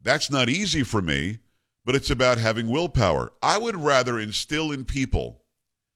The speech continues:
that they have the willpower, they can push away, they can close their mouth, they cannot eat that extra whatever it, it is that's about to go in, and they can get themselves healthier,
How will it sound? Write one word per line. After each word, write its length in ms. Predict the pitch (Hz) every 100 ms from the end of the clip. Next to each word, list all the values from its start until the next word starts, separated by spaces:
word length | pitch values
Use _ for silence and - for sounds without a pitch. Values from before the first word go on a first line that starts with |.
| _ _ _ _ -
that 160 | 127 120
they 120 | 107
have 300 | 104 135 151
the 80 | 147
willpower, 640 | 131 113 107 92 87 113
they 140 | 92
can 320 | 98 - 139 143
push 280 | 143 139
away, 440 | 135 101 73 67 92 - _ -
they 120 | 92
can 220 | - 123
close 300 | 117 135 139
their 120 | 127
mouth, 320 | 120 85 87 -
they 120 | 95
cannot 440 | 104 95 123 -
eat 200 | 120 127
that 140 | 127 107
extra 280 | 107 - 127
whatever 340 | 113 107 107
it, 160 | 110 -
it 160 | 110 113
is 180 | 104
that's 120 | 101 98
about 180 | 98 104
to 80 |
go 200 | 113 131
in, 240 | 82 76 110 _ _ _ _ _
and 180 | 120 123
they 100 | 131
can 160 | 127 123
get 140 | 147
themselves 500 | 143 131 143 127 107
healthier, 640 | 110 151 175 110 82 98